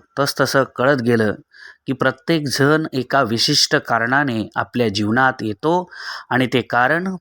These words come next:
पूर्ण झाल्यावर आपसुकच निघून जातो. कधीकधी वाटतं, आपण कुठेतरी कमी पडलो की काय,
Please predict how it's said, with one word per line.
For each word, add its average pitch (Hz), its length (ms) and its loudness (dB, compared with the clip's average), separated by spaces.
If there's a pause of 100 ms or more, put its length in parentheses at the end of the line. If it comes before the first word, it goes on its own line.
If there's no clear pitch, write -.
(160)
पूर्ण 123 400 0
झाल्यावर 110 580 0 (600)
आपसुकच - 760 -2
निघून 113 400 0
जातो. 101 420 -4 (1120)
कधीकधी 233 460 4
वाटतं, 202 380 2
आपण 196 380 2
कुठेतरी 180 520 2
कमी 160 260 2
पडलो 135 360 2
की 143 180 -2
काय, 107 420 -2